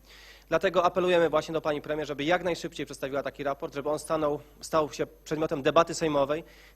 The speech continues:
tak ażebyśmy zreformowali ten system wydawania przez nas grubych pieniędzy, grubych miliardów z Unii Europejskiej na drogi, bo na razie są one wyda-, wydatkowane nieefektywnie, są po prostu marnotrawione. No i jeśli nie chcemy, żeby w kolejnej perspektywie tak było, to musimy to zmienić.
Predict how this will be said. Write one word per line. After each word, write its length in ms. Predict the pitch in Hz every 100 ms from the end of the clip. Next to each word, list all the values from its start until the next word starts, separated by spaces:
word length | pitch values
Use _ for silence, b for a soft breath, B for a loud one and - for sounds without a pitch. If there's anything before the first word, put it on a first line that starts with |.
| -
tak 200 | 165 156
ażebyśmy 500 | 156 151 156 160 151
zreformowali 840 | 127 175 - 185 196 175 202 156
ten 160 | 135 127
system 360 | 156 - 151
wydawania 420 | 135 143 143 165 156
przez 180 | 160
nas 260 | 160 151 - - -
grubych 380 | 151 190 202
pieniędzy, 380 | - 170 120 107
grubych 260 | 127 185 165
miliardów 400 | 170 170 165 156
z 60 |
Unii 160 | 151 160
Europejskiej 460 | 151 143 151 - 147
na 80 |
drogi, 360 | 123 113 92 98
bo 100 | 127
na 100 | 139
razie 180 | 165 170
są 140 | 165
one 140 | 147 143
wyda-, 220 | 143 147
wydatkowane 640 | 127 143 - 143 143 143 B B B
nieefektywnie, 680 | 139 185 214 180 - 107 101
są 120 | 123
po 100 | 127
prostu 260 | 151 - 127
marnotrawione. 920 | 139 170 147 147 151 139 120 98 - - _ B B B
No 60 | 170
i 60 | 185
jeśli 200 | 185 190
nie 80 |
chcemy, 260 | 165 175 165
żeby 120 | 156
w 80 | 147
kolejnej 300 | 160 170 160
perspektywie 500 | 147 - 143 151 139
tak 180 | 135 117
było, 200 | 131 127
to 100 | 123
musimy 300 | 117 123 117
to 100 | 110
zmienić. 440 | 101 92 - -